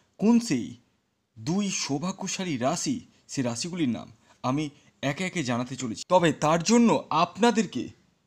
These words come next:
কিছু কাজ করতে হবে, খুব ছোট ছোট কাজ। সেই কাজগুলো আপনারা যদি ঠিকঠাক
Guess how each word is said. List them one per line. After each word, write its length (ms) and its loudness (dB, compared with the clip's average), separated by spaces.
কিছু 240 -2
কাজ 240 2
করতে 240 -6
হবে, 240 -10
খুব 160 -4
ছোট 240 -6
ছোট 120 -8
কাজ। 160 -6
সেই 220 -4
কাজগুলো 380 2
আপনারা 320 -2
যদি 240 -6
ঠিকঠাক 420 -8